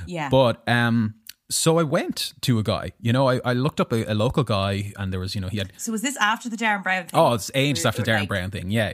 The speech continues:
Speaker 2: yeah.
Speaker 1: So you knew
Speaker 2: that I'm not
Speaker 1: kinda going in that
Speaker 2: Yeah.
Speaker 1: I'm a tough cookie.
Speaker 2: Yeah, exactly.
Speaker 1: Okay.
Speaker 2: Like, but again, still open. I'm still like, you know, do your worst, you know? Like, I mean,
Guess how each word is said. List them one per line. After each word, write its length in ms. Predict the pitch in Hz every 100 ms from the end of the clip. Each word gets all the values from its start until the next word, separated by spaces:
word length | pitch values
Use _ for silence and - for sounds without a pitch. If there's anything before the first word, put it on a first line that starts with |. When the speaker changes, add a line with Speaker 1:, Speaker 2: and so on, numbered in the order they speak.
| -
Speaker 2:
yeah. 180 | 104 - - - _ -
Speaker 1:
So 140 | - 208
you 280 | 196 226
knew 520 | 226 226 208 208 180 - _ _
Speaker 2:
that 200 | 151 131
I'm 300 | 127 131 131
not 260 | 131 147 143
Speaker 1:
kinda 180 | 277 302
going 260 | 285 247 240
in 200 | 214 175
that 100 | 226
Speaker 2:
Yeah. 220 | 214 143 -
Speaker 1:
I'm 140 | 185 196
a 40 |
tough 300 | - 202 -
cookie. 280 | 196 180 135
Speaker 2:
Yeah, 180 | 226 135
exactly. 460 | 131 151 175 -
Speaker 1:
Okay. 80 | 110
Speaker 2:
Like, 280 | 113 131 131
but 180 | 156 143
again, 360 | 123 151 107
still 420 | - - 165 156 -
open. 360 | 139 165 110
I'm 160 | 107 139
still 160 | -
like, 240 | 123 113 123
you 40 |
know, 180 | 113 101 _ -
do 180 | 131
your 180 | 151 117
worst, 540 | 95 107 120 - - 107
you 60 |
know? 180 | 104 113
Like, 180 | 101 104
I 60 |
mean, 180 | 120 120